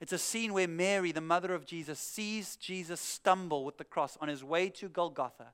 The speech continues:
And she can do nothing but run to her boy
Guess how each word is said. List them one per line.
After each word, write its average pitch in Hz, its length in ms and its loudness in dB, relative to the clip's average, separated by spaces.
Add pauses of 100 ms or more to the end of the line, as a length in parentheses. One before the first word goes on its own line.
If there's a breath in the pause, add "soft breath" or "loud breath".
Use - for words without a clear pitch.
(1300)
And 160 160 -2
she 202 120 -2
can 196 240 0
do 180 160 -2
nothing 165 600 -2 (1000)
but 156 220 0
run 151 360 4
to 151 160 -8
her 147 120 -2
boy 117 380 -6